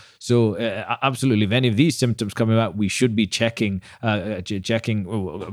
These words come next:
uh, blood glucose, uh, straight away if we can, using a, a blood glucose monitor, and then checking an, an H b A one C or, oh, yeah, a fasting blood glucose can be very helpful too.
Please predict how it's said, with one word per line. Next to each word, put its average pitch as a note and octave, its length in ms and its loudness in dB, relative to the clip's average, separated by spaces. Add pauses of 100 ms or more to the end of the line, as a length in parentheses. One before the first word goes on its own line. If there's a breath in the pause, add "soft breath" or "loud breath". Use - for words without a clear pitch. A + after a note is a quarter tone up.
uh, G#2 60 -6
blood A2+ 260 2
glucose, A#2+ 420 4
uh, G#2 180 0
straight - 340 -2
away B2 160 6
if A2+ 100 0
we G2+ 80 -2
can, C#3 320 2
using A#2 320 2
a, G2+ 200 0
a F#2+ 40 -2
blood A2 240 0
glucose A2+ 380 0
monitor, A2+ 440 0
and G#2+ 140 0
then A2 180 2
checking G#2+ 380 -4
an, G2+ 200 0
an G#2 220 -6
H G#2+ 280 -6
b A2+ 140 4
A - 20 2
one G2+ 260 0
C A2 240 2
or, A2 140 4
oh, C4+ 140 2
yeah, D4 240 0
a C#3+ 40 2
fasting B2+ 380 0
blood G#2 200 4
glucose G#2+ 380 2
can G#2 100 -6
be G2+ 100 -2
very G2+ 200 -2
helpful G2+ 340 -6
too. F#2 220 -8